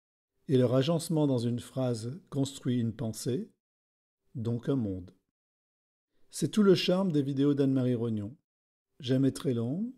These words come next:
toujours la durée juste. Un objet précieux offert au spectateur.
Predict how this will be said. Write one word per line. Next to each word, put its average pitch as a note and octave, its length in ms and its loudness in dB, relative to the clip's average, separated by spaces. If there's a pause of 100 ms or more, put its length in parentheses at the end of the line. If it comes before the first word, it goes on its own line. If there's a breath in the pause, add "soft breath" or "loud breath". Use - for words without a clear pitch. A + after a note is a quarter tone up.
toujours E3 260 0
la D#3+ 120 6
durée C3+ 340 2
juste. G#2 500 -10 (600)
Un C#3+ 160 4
objet C3+ 260 4
précieux D#3+ 760 -2 (120)
offert C3+ 340 -2
au C3 80 -2
spectateur. A#2 720 -8